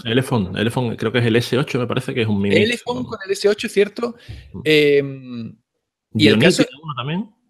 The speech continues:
Speaker 2: Gioni no, el de Gioni no lo he visto.
Speaker 1: Sí, Gioni, Gioni S uno puede ser o algo así,
Speaker 2: El
Speaker 1: que lo,
Speaker 2: caso es que
Speaker 1: que lo ves y dices, "Ostras". Y hay uno que le ha puesto Mix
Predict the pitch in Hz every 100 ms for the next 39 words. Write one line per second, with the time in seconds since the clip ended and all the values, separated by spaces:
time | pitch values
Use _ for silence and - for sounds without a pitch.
0 | _ 113 123 120 147 175 - 117 110 110
1 | 139 135 104 117 - _ _ - 117 95
2 | 98 113 131 127 - - 107 104 104 131
3 | 143 - 123 175 170 98 113 117 - 117
4 | 98 85 - 175 156 101 156 175 240 226
5 | - 185 156 143 131 131 - _ - 110
6 | 104 131 143 117 110 98 98 - - -
7 | - 101 - - - _ _ _ _ 214
8 | 220 127 127 143 180 160 131 147 - 143
9 | 214 - -